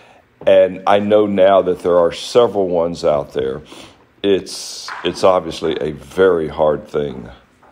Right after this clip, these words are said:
to accomplish, mainly because of the uncooperativeness of the, the bag, the capsular bag, i-,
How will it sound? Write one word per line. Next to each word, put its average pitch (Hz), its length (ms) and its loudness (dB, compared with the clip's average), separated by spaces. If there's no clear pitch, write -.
to 78 160 -6
accomplish, 73 580 -2
mainly 107 480 0
because 76 800 -2
of 80 280 0
the 67 240 -2
uncooperativeness 78 1200 -2
of 67 240 -6
the, 64 220 -4
the 80 80 -4
bag, 69 580 -2
the 67 100 -12
capsular 65 560 -4
bag, 67 360 -6
i-, - 80 0